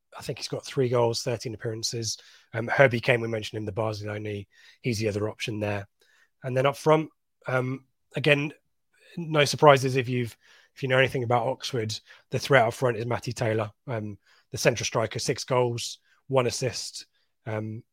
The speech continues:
and, um, Seb's researched this, uh, all six goals from inside the area. So, um, feels like a bit of a poacher. Seb's word, a pest, likes to press from the front, and,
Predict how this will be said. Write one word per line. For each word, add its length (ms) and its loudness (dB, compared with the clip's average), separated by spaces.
and, 500 -6
um, 180 -4
Seb's 320 6
researched 400 2
this, 500 2
uh, 80 2
all 180 0
six 260 0
goals 540 0
from 140 -2
inside 320 0
the 100 4
area. 260 4
So, 300 -4
um, 200 -10
feels 220 0
like 160 -2
a 20 -8
bit 100 -6
of 80 -6
a 60 -6
poacher. 500 -4
Seb's 280 -4
word, 180 0
a 40 -6
pest, 580 -2
likes 280 2
to 80 -4
press 280 0
from 120 -12
the 60 -8
front, 480 -4
and, 380 -4